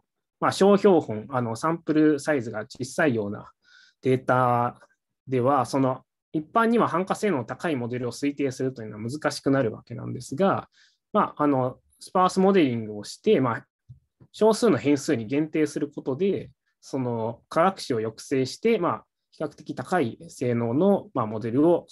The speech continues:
推定することができるようになります。で、まあ、どういったところにこのスパースモデリングが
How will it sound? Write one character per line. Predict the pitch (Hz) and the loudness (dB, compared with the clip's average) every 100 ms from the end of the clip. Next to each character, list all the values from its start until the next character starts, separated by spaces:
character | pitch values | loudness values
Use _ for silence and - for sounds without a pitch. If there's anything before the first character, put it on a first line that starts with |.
| - | -14
推 | 113 | -10
定 | 113 | -10
す | - | -8
る | 127 | -2
こ | 196 | 2
と | 220 | 4
が | 113 | 2
で | 110 | 0
き | 127 | -2
る | |
よ | 110 | -2
う | 117 | -2
に | 175 | -2
な | 113 | -4
り | 110 | -10
ま | 117 131 | -14 -16
す。 | - - _ _ _ _ _ _ _ _ _ _ _ _ _ _ _ _ _ _ _ _ _ _ _ _ _ _ _ - | -18 -20 _ _ _ _ _ _ _ _ _ _ _ _ _ _ _ _ _ _ _ _ _ _ _ _ _ _ _ 0
で、 | 226 233 - | 2 2 2
ま | 190 196 | 2 4
あ、 | |
ど | 175 330 | 6 6
う | |
い | 226 | 6
っ | |
た | 151 | 2
と | 139 | 0
こ | 143 | 2
ろ | 143 | 4
に | 127 110 - - - | 4 -2 -10 -20 -6
こ | 131 | -4
の | |
ス | 131 | -4
パ | - 170 | 0 0
ー | |
ス | 160 | 4
モ | 170 170 | 2 4
デ | |
リ | 135 120 | 2 0
ン | 113 | -4
グ | 107 | -6
が | 107 | -10